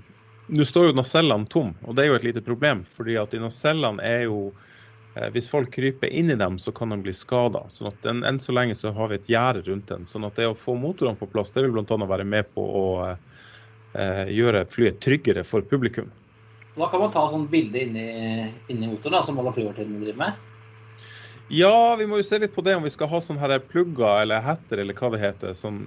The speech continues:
Speaker 1: som stenger det inntaket. Men det er klart at det ser jo litt dølt ut det også, så vi ønsker oss jo egentlig å åpne motorer. Men, eh,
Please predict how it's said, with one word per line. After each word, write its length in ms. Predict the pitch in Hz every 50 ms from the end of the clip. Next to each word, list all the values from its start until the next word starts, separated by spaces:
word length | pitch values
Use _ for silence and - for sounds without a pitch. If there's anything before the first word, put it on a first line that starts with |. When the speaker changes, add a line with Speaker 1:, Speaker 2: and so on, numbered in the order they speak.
| 101 -
Speaker 1:
som 100 | - 110
stenger 400 | - - 135 131 147 156 139 104
det 120 | 95 98
inntaket. 480 | 113 131 131 - 117 98 90 - - 104
Men 140 | 107 107 107
det 80 | 117 -
er 20 | -
klart 160 | 143 135 117 113
at 80 | 113
det 140 | - 139 131
ser 160 | - - 156 151
jo 60 | 131
litt 160 | 113 110 113 - - - 127
dølt 240 | 139 151 151 - -
ut 140 | 101 98 -
det 120 | 127 120 117
også, 320 | 120 151 156 - 123 104 104 90
så 160 | - - 120
vi 80 | 123 123
ønsker 400 | - 147 165 175 170 - - 147
oss 120 | 135 - 180
jo 60 | 180
egentlig 380 | 175 165 143 131 117 - 113 110
å 80 | 113 131
åpne 240 | 131 131 - 104 107
motorer. 460 | 117 135 143 - - 107 98 98 - - - - - - - - - - - - - - -
Men, 320 | 123 123 123 123 123 123
eh, 440 | 127 127 127 127 123 123 123 120